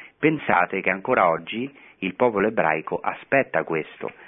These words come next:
Io vi potrei leggere, ho qui vari testi, ve ne leggo solo uno, che è veramente impressionante. È un testo attuale degli ebrei, eh, ortodossi.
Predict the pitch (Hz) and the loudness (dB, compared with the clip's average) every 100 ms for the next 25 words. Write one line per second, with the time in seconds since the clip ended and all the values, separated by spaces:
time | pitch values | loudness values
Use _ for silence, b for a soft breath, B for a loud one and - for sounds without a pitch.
0 | - 113 101 90 90 90 90 101 92 90 | 0 2 4 2 0 0 2 2 2 2
1 | 87 - 101 92 92 101 78 - - 87 | 2 0 0 2 0 0 -2 -2 -8 -8
2 | 95 104 104 104 - 117 98 82 80 78 | -2 0 0 -2 -2 0 0 -2 -4 -6
3 | B B B B B B B B - 90 | B B B B B B B B -4 0
4 | 90 95 101 104 101 92 95 - 107 87 | 2 2 2 -2 -2 -2 -4 -2 0 0
5 | 85 95 117 117 117 143 - 123 - 123 | 0 0 0 0 0 0 2 0 2 4
6 | 80 78 82 92 104 110 120 113 107 - | 4 4 0 2 2 2 4 4 2 -2
7 | - 101 95 90 120 117 107 90 78 - | -2 0 2 2 0 -2 0 2 0 -2
8 | - 80 | -8 -8